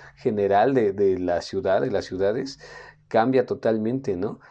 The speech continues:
Y no, y no necesariamente hay, están, está Jesús, Jesuses, eh, en las calles, ¿no? O adornando o algo así.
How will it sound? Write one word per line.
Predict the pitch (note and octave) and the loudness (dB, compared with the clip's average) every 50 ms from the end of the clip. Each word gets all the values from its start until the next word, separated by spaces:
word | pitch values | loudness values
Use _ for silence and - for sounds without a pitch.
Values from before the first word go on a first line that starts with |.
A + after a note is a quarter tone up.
| _ _ _ _ - | _ _ _ _ -4
Y | B2 A#2+ B2 | -2 0 2
no, | C3 C3+ C#3+ C#3+ | 4 4 2 2
y | D#3 C#3 | 2 0
no | C#3+ E3 F3 | 2 2 0
necesariamente | E3+ - - D#3+ D3+ D3 C#3 C#3 C#3 C#3 C#3 C#3+ | 0 0 0 0 2 2 2 4 2 2 4 4
hay, | B2+ B2+ C3+ C#3 - | 4 4 2 0 -4
están, | G#2+ G#2 - - A#2 A2+ A#2 A#2+ A#2 A2+ A2+ G2+ F#2 - - | -6 -6 -4 -4 -2 -2 0 -2 -2 -2 -2 -4 -6 -8 -10
está | - F#2 - - A#2+ A2+ A2+ A2+ A2 G#2 - - | -10 -10 -4 -2 0 0 2 2 0 0 -2 -2
Jesús, | - G2+ F#2+ - A2+ G#2+ - - - - - - - | -4 -4 -4 -2 -4 -6 -6 -6 -12 -16 -16 -4 -2
Jesuses, | A2 G2+ - D#3+ E3 C#3 - A#2+ F#2+ - - - - - - - - - - - - _ | -2 0 2 0 0 0 0 -2 -2 -2 -4 -6 -6 -10 -14 -20 -20 -20 -20 -20 -20 _
eh, | - G#3+ - G3+ - - | -12 -4 -2 -2 -2 -2
en | F#2+ G#2 G2+ | -2 0 0
las | G2 - - - | 0 0 -2 0
calles, | - B2+ B2+ C#3 B2 G#2 F2 F#2 | 2 4 4 4 4 0 -2 -2
¿no? | G2+ A2 B2+ | 0 0 0
O | D3+ D3 B2 G#2 F#2+ | 0 2 2 4 6
adornando | F#2+ F#2+ F#2 G2+ G2 - G2+ G2 G2+ A2+ B2+ A#2+ A2 G2+ | 4 4 4 2 0 0 0 -2 0 0 0 0 2 2
o | G2 G2+ | 2 2
algo | G#2 G2+ G2+ G#2 | 2 0 0 -2
así. | G2 - D3 D3 C#3 | -2 -2 -6 -6 -6